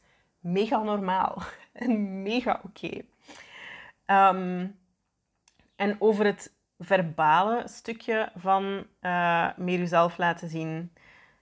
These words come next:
Schrijf in een taal die voelt zoals dat jij praat in real life of in een taal waarvan dat jij blij wordt om in te schrijven. Want het kan natuurlijk zijn dat de taal die je online gebruikt misschien afhankelijk van wat dat je doet iets,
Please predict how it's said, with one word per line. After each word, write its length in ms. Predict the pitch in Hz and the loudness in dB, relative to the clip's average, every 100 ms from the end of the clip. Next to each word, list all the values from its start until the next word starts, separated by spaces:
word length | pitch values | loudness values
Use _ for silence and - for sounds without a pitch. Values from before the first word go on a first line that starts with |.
| _ | _
Schrijf 880 | - - 196 208 139 - - - _ _ _ _ _ _ _ _ | -10 0 4 4 4 0 -8 -20 _ _ _ _ _ _ _ _
in 140 | 208 | -2
een 160 | 208 202 | 0 2
taal 560 | 196 180 185 180 185 - | 6 6 8 4 0 -8
die 200 | 175 185 | -12 -8
voelt 340 | 170 180 208 | -6 -4 -4
zoals 180 | - 190 | -2 -4
dat 140 | 185 185 | -4 -4
jij 200 | 185 - | -4 -2
praat 300 | 170 165 180 | 0 0 -2
in 100 | 170 | -6
real 280 | 160 156 | -6 -2
life 340 | 185 208 208 - | 2 2 0 -6
of 380 | - 208 208 - _ _ _ _ _ _ _ | 0 0 0 -8 _ _ _ _ _ _ _
in 160 | - 202 | -8 -4
een 160 | 190 190 | -4 -2
taal 460 | 180 175 185 - | 0 2 2 0
waarvan 480 | 180 180 180 175 180 | -2 -2 -2 -4 -4
dat 140 | 175 - | -4 -2
jij 200 | 185 170 | -2 -2
blij 400 | 143 165 170 196 | -6 -2 2 2
wordt 260 | 180 - | 0 -6
om 120 | 165 | -8
in 100 | 170 | -8
te 100 | 165 | -8
schrijven. 480 | 151 - 147 139 160 | -14 -12 -10 -8 -10
Want 120 | - | -10
het 100 | 156 | -6
kan 140 | 180 185 | 0 0
natuurlijk 360 | 175 208 196 | 0 -6 -8
zijn 280 | - 175 180 | -2 0 0
dat 160 | 170 170 | -4 -8
de 120 | - | -6
taal 260 | - 170 170 | 2 4 4
die 100 | 170 | 0
je 140 | 175 | -2
online 440 | 175 165 170 165 | -2 -2 -6 -6
gebruikt 500 | 160 170 165 170 175 | -8 -10 -6 -4 -6
misschien 640 | 170 165 - 170 170 165 - | -12 -14 -10 -8 -8 -10 -12
afhankelijk 460 | - - 170 175 160 | -12 -8 -8 -8 -10
van 120 | 165 | -6
wat 120 | 165 | -6
dat 120 | 170 | -6
je 100 | - | -12
doet 220 | 180 220 220 | -8 -8 -8
iets, 680 | - 180 - - - - | -14 -14 -12 -12 -12 -14